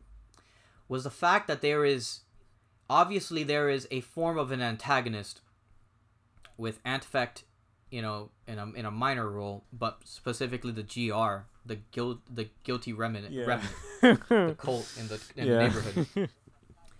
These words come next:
Speaker 1: There is an antagonist there, you know, especially through Patty and, and a little bit of Lori in there. But the thing that I really, really liked about season one,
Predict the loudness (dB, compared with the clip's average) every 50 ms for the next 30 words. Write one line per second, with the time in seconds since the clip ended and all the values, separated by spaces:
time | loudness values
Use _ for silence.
0 | -2 0 2 2 2 2 0 0 2 6 6 6 6 6 4 0 -2 -2 0 0
1 | 2 2 0 -2 -4 -10 _ _ _ _ _ _ _ _ _ _ _ -12 -8 -6
2 | -6 -4 -2 -2 -2 -2 -2 -4 -4 -4 -4 -2 2 2 4 4 4 2 0 0
3 | 0 -2 -4 -6 -10 -12 _ -20 _ _ -18 -12 -10 -10 -8 -6 -6 -4 -4 -4
4 | -2 -2 -4 -4 -2 -2 -2 0 0 0 -2 -2 -6 -10 -18 _ _ _ _ -20
5 | -20 _ _ _ _ _ _ _ _ _ _ _ _ _ -10 -10 -8 -6 -6 -8
6 | -8 -10 -14 _ _ _ _ _ _ -10 -2 4 6 8 6 6 4 -4 -16 -20
7 | -20 -20 -20 _ _ -18 -16 -8 -4 -2 0 2 4 4 4 4 2 2 2 2
8 | 2 2 2 0 2 0 0 0 -2 -8 -10 -8 -8 -8 -8 -8 -10 -10 -8 -6
9 | -6 -6 -8